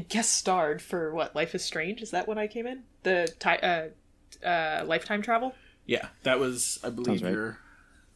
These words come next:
Speaker 2: premiere.
Speaker 1: My debut. And then I stuck around. Um, yeah, this was, this was very good. I, I feel like I have learned a lot.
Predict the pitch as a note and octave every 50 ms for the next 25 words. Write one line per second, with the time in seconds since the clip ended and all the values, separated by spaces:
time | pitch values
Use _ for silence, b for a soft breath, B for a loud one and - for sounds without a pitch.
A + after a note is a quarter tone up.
0 | _ _ - - A#2 A2+ A2 A2 G#2 G2 G2 - - _ G3 E3 E3 - E3+ E3
1 | D#3 - E3+ E3+ E3+ E3 E3+ E3 B B B B B B B B B - F#3 E3+
2 | E3 E3+ E3+ E3+ E3+ E3+ E3+ E3+ - - G3 F#3 F#3+ F3 E3 E3+ G3+ G#3 E3 D#3
3 | E3+ - - b b b b b b b b b b b b _ - F3 F#3+ F#3+
4 | G3 F#3+ G3 G3+ G3+ G3+ - _ _ _ _ _ _ _ _ _ _ _ - _
5 | _ - _ _ _ - F4 F#4+ - A3 G#3 - D#4+ D4 B3+ - - - - A3+
6 | - D4 C4 B3+ C#4 C4 A#3 - B3 A3 - - - - E3+ F#3+ G#3 G#3 G#3+ G3+
7 | G3 - - - _ - _ - - _ _ _ _ _ _ - - G3 A3 G#3
8 | - - C4 C4+ - F4 E4 - - A3+ A3+ A3 A#3+ A3+ - F#3+ G3 G3 G3+ G#3
9 | A3 A3+ A3+ A3+ G#3+ G#3+ - - F3+ F3 F3+ F#3 G3 - -